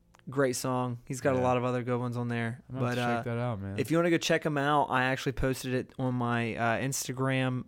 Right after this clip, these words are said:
Speaker 1: page, uh, which is at Hell Yeah Pawpaw.
Speaker 2: Hell
Speaker 1: And,
Speaker 2: yeah,
Speaker 1: uh, in the
Speaker 2: Pawpaw.
Speaker 1: bio is the latest link that I had to the SoundCloud that had the playlist of it. But, uh, go check that out if you like Morgan Wallen.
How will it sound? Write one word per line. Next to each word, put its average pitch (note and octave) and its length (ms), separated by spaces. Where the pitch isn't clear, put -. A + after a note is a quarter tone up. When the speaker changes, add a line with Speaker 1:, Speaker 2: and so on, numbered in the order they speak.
Speaker 1:
page, B2+ 640
uh, A#2+ 280
which A#2 200
is A#2 180
at B2+ 220
Hell B2+ 240
Yeah B2 160
Pawpaw. B2 640
Speaker 2:
Hell B2+ 200
Speaker 1:
And, B2 100
Speaker 2:
yeah, A#2+ 100
Speaker 1:
uh, A#2 120
in A2 580
the A2 60
Speaker 2:
Pawpaw. A2+ 100
Speaker 1:
bio C3+ 520
is B2 260
the B2+ 160
latest C3+ 480
link C3+ 240
that B2 120
I B2+ 160
had A#2 520
to C#3 100
the B2 100
SoundCloud A#2+ 640
that A2 80
had A#2 180
the A#2+ 80
playlist A#2 540
of A#2 160
it. A#2 160
But, B2 200
uh, A#2 180
go B2 120
check C3+ 320
that B2+ 160
out B2+ 200
if B2 120
you B2+ 80
like A#2+ 200
Morgan A#2+ 340
Wallen. A#2+ 420